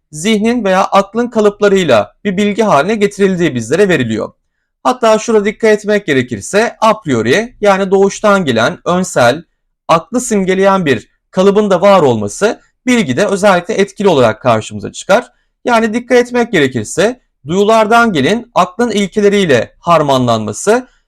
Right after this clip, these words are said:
yani duyularla elde edilenlerin zihinde işlenmesiyle bilgiye ulaşılması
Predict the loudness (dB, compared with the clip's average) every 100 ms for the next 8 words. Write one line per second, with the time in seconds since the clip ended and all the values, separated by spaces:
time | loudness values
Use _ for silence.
0 | _ 0 2 2 2 -2 -6 -4 0 2
1 | 4 4 2 2 2 4 0 2 2 2
2 | 0 -2 -4 -12 _ -6 0 0 0 0
3 | -2 -2 0 2 0 -2 -2 2 0 0
4 | -4 -2 -4 -2 -2 -2 -6 -10 -8 -4
5 | -4